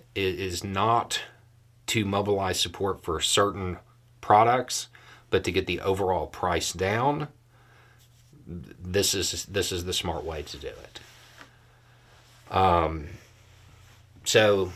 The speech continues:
the Biden administration appears to be moving forward with this. Undoubtedly, this is gonna end up in court. <laughs> Um, this would be a pretty big change. My understanding of how this works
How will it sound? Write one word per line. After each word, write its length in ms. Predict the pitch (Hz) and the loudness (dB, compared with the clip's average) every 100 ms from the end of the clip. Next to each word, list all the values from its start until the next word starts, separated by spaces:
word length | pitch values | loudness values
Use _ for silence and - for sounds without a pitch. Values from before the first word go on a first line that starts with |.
| - 90 73 - - | -14 -18 -18 -20 -8
the 140 | 107 | 0
Biden 220 | 101 127 147 | 6 8 8
administration 560 | 143 120 123 107 110 | 4 4 4 2 0
appears 340 | 95 - 113 - | -2 0 0 2
to 80 | |
be 100 | 120 | 0
moving 300 | 107 104 98 | 2 2 0
forward 420 | - 101 90 87 104 | -2 0 0 -2 -4
with 200 | - - | -6 -6
this. 460 | 78 - - - - - - - _ _ - _ - - - _ | -10 -8 -10 -12 -18 -20 -20 -20 _ _ -20 _ -20 -20 -20 _
Undoubtedly, 1080 | 139 139 120 95 113 117 113 104 117 135 117 - | 6 6 6 6 8 8 6 6 4 4 0 0
this 240 | 120 - | 4 4
is 120 | 107 | 4
gonna 260 | - 107 98 - | 2 2 0 -6
end 140 | 87 | -6
up 160 | 85 78 | -6 -8
in 100 | 76 | -10
court. 500 | - - - - - | -10 -10 -8 -6 0
<laughs> 20 | 165 - - 127 - - - | 2 2 -4 -14 -16 -20 -12
Um, 440 | 82 78 76 73 69 - - - - | -6 -4 -4 -8 -10 -16 -20 -16 -2
this 180 | 117 135 | 2 4
would 140 | 120 | 4
be 140 | 110 101 | 4 2
a 20 | |
pretty 220 | - 98 | 2 -2
big 180 | 95 80 | -2 -2
change. 540 | - 98 101 98 - - - - - | -2 0 -2 -4 -8 -12 -20 -18 -8
My 460 | 82 90 113 127 | -2 2 4 4
understanding 880 | 113 113 104 - - 92 95 95 92 - | 2 0 0 0 -2 -4 -4 -4 -6 -6
of 240 | 92 87 | -4 -2
how 400 | - - - 95 | -4 -8 0 2
this 340 | 95 98 - - | 2 0 -2 -2
works 560 | 85 101 117 - - | 0 0 0 -2 -4